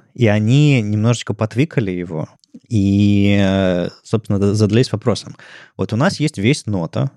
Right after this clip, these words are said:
нам все нравится, у нас есть какие-то, какое-то количество патчей поверх вот этого шрифта, что мы будем делать?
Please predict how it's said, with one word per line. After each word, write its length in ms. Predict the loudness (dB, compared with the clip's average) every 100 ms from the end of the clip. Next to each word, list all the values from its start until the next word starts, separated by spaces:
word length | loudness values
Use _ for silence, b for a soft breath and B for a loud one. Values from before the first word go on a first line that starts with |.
| -2
нам 160 | -2
все 180 | 0 0
нравится, 500 | 2 0 -2 -6 -4
у 40 |
нас 240 | 0 0 -2
есть 100 | -4
какие-то, 300 | -2 -2 -4 -8
какое-то 360 | -10 -8 -6
количество 360 | -2 -4 -4 -8
патчей 480 | _ -4 -2 -6 -2
поверх 320 | 0 -2 -4
вот 180 | -6 -4
этого 240 | 0 -2
шрифта, 360 | -2 -4 -6 -10
что 220 | -4 -2
мы 100 | 0
будем 260 | -2 -2 0
делать? 360 | -2 -4 -8